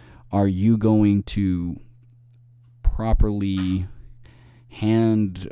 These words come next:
over foot, make sure there's two on the rung, think about it consciously as you're climbing up a ladder to save a person out of a window?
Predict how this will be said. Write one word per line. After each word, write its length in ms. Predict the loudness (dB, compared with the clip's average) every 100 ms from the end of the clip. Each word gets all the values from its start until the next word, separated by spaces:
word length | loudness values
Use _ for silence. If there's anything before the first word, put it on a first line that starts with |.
| -8
over 340 | -6 -4 -2
foot, 400 | -2 0 0 0 -6 -10
make 280 | -6 -4 -6
sure 320 | -6 -4 -2
there's 220 | -4 -8
two 360 | -8 -6 -4 -4
on 140 | -4
the 100 | -6
rung, 800 | -6 -4 -2 0 -2 -4 -6 -10 -10 -12 -12 -2
think 280 | 0 0 -2
about 360 | -2 0 0
it 80 | -2
consciously 840 | 0 2 0 -2 -8 -6 -4 -4
as 180 | -4 -6
you're 100 | -8
climbing 440 | -6 -2 0 0 -2
up 140 | -2
a 40 |
ladder 360 | -2 -2 -2 -4
to 200 | -6 -8
save 340 | -4 -2 -2
a 180 | -2 -6 -10 -20 -20 -20 -20 _ 0
person 360 | 0 0 0
out 120 | 0
of 80 | -2
a 40 | -2
window? 380 | 0 0 -2